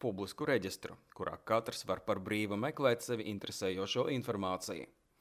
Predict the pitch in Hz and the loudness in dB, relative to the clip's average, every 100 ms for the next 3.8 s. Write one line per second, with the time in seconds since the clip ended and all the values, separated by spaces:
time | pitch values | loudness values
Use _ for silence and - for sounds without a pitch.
0 | - - - - - 120 160 220 143 107 | -20 -18 -16 -14 2 2 10 12 12 8
1 | 101 - 98 107 175 135 120 110 127 147 | 6 4 6 8 6 6 6 6 0 4
2 | 147 120 113 139 - 135 135 139 123 123 | 4 4 0 -2 0 2 4 4 4 2
3 | - 127 123 131 127 120 139 147 | 2 4 6 6 6 6 6 4